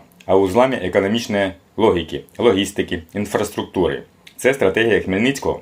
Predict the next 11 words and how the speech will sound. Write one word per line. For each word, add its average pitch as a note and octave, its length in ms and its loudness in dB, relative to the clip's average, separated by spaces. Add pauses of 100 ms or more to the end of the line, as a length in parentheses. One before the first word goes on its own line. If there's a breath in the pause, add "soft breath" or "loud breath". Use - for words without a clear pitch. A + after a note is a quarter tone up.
(120)
перенесена G#2 560 -2
у E2+ 60 -8
двадцять F2+ 300 0
перше G#2 260 0
століття. D2+ 480 -4 (800 soft breath)
А F#2 80 -8
тепер D#3+ 280 2
переходимо A2+ 500 2
до F#2 140 4
економічних F2+ 580 0
тем, C3+ 240 0